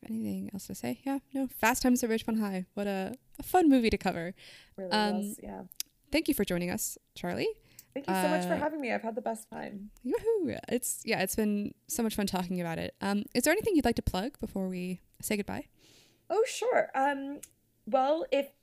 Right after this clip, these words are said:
Speaker 2: if this is things that you'd like to read more about and you're interested in, uh, my book just came out last year that you mentioned, uh, Teenage Dreams, Girlhood Sexualities in the U S Culture Wars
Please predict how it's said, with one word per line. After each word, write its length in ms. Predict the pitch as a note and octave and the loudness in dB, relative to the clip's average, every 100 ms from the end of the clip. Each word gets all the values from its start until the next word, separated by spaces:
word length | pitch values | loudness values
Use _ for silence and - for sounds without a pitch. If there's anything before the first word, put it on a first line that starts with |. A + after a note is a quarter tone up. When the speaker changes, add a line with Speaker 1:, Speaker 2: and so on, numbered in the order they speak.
| _ | _
Speaker 2:
if 300 | - B3+ G#3 G3 _ _ - | 4 4 4 -8 _ _ -6
this 260 | G#3+ B3+ | -4 -2
is 300 | C4 A#3 - - _ _ _ | -4 -6 -8 -12 _ _ _
things 260 | A#3+ B3 C4 | 2 2 0
that 120 | B3+ | -4
you'd 120 | A3 | 0
like 220 | G#3 G#3+ G#3+ | 4 4 4
to 140 | A3+ | -2
read 260 | G3+ G#3 G3+ | -2 -2 -2
more 160 | F#3+ | 0
about 200 | G3+ G#3+ | 2 2
and 80 | G#3+ | 0
you're 80 | - | -2
interested 320 | G#3 - A3 | -10 -6 -4
in, 260 | A3+ A3+ G#3+ - G3+ | -2 -4 -6 -8 -4
uh, 500 | G3 F#3+ F#3+ F#3+ F3+ - | -2 -2 -2 -2 -6 -6
my 260 | G3+ F#3+ - _ _ _ _ | -6 -6 -10 _ _ _ _
book 180 | C#4 - _ | -4 -4 _
just 140 | A#3+ - | -12 -6
came 140 | A#3+ | -4
out 120 | G#3+ | -4
last 180 | G#3+ G3+ - | -6 -10 -8
year 180 | C#4+ D4 | -6 -6
that 140 | B3+ | -10
you 60 | G3+ | -10
mentioned, 520 | G3+ G#3+ - G#3+ G#3+ - | -10 -10 -10 -10 -10 -12
uh, 140 | F#3+ G3 - | -10 -10 -12
Teenage 340 | A#3 A3+ A3 - | -8 -6 -6 -8
Dreams, 440 | G#3+ G#3+ G#3+ G#3 | -10 -8 -8 -8
Girlhood 420 | - G3 G3 G3 | -4 -4 -4 -8
Sexualities 720 | - G3+ - G3 F#3+ G3 F#3+ - | -6 -6 -4 -2 -2 -4 -8 -12
in 100 | F#3+ | -12
the 60 | |
U 80 | F3+ | -10
S 140 | F#3 - | -10 -10
Culture 280 | B3 B3+ | -10 -8
Wars 380 | B3+ C4+ C#4 - | -2 -2 -2 -8